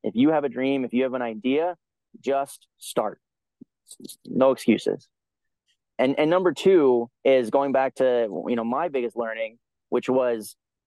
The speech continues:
our initial product was great, but at least in co-, with covid happening, with whatever else, it wasn't good enough to make it in the environment that I found myself in, with the resources that I found myself having in that moment. Is it a great product? Yes. Could it still be successful?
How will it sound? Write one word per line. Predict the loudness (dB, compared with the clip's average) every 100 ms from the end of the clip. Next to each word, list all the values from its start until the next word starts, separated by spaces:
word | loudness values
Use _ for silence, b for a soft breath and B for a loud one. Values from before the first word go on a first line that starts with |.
| _
our | -4 -2
initial | 0 0 0
product | 2 0 0
was | -2 -2
great, | 0 2 2 0 -4 -18 _ _ _ _
but | -4 -4
at | 0
least | 2 0 -2 -18 _
in | -4 -2 -4
co-, | -6 -2
with | -2 0
covid | -2 0 0
happening, | 0 -2 -2 -2
with | -4 -2
whatever | -2 0 0
else, | 0 -2 -6 _ _ _ _
it | -4
wasn't | -2 -2 -2 -4
good | -4 -4
enough | -4 -4 -8 -16 _ _ _ _ _ _ _ _ _ _
to | -4
make | 0 0 0 2
it | 2 2 -2 _ _ -2
in | 0
the | 2
environment | 0 0 -2 -2
that | -4
I |
found | -2 -4 -6
myself | -8 -10 -12
in, | -16 _ -4
with | 0
the | 4
resources | 4 6 2 4 2
that |
I | 2
found | 0 -2 -2
myself | 0 -2 0
having | -2 -2 -4
in | -2
that | -2 -2
moment. | -4 -4 -4
Is | -4
it |
a |
great | 2 0 2
product? | -2 -2 -6 _ _
Yes. | -2 -2 -6 -6
Could | -4
it | -2
still | 2 2
be | 2
successful? | -2 0 -2 0 -2 -2